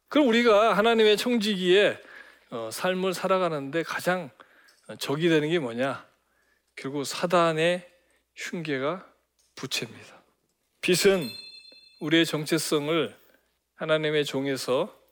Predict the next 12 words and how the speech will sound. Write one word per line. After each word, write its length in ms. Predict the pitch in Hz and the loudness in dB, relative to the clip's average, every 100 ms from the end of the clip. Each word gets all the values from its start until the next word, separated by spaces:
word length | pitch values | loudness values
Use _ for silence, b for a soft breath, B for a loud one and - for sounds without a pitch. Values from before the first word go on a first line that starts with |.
| _ b b b b b _ _ _ | _ b b b b b _ _ _
사람의 720 | - 139 139 135 131 147 156 | -8 0 2 2 0 -2 -4
노예로 400 | 117 120 117 123 | -6 -6 -4 -6
만듭니다. 680 | 117 104 107 107 101 104 - _ _ _ _ _ _ | -8 -10 -12 -14 -14 -16 -18 _ _ _ _ _ _
부자는 560 | - 147 151 151 156 190 | -8 0 4 4 2 -2
가난한 560 | - 139 147 147 143 143 | -4 0 2 2 2 0
자를 220 | 139 135 | 0 -2
주관하고 800 | - 135 135 123 135 147 - b b b _ - | -2 -2 0 0 0 -2 -2 b b b _ -10
빚진 400 | 175 165 - 196 | -8 -6 -4 0
자는 480 | 180 143 160 139 101 - | 2 2 0 -4 -10 -14
채주의 720 | - 196 190 170 147 160 175 | -4 0 2 0 0 0 -2
종이 260 | - 131 127 | -6 -6 -6
된다. 480 | 117 107 117 104 | -8 -8 -8 -8